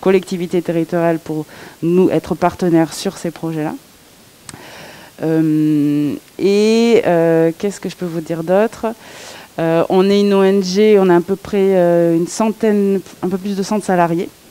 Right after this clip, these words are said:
Ah oui, la particularité de cette O N G, c'est que nous sommes,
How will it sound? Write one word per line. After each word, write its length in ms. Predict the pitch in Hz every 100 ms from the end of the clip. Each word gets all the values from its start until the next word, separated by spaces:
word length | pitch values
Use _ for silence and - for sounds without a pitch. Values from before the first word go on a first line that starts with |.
| - -
Ah 80 | 185
oui, 100 | 185
la 140 | 185 233
particularité 680 | 247 - 202 175 160 156 156
de 40 | -
cette 220 | 113 -
O 40 | 147
N 140 | 165 196
G, 120 | 240 - - - - -
c'est 220 | - 247 240
que 160 | 220
nous 200 | 202 196
sommes, 300 | 185 233 240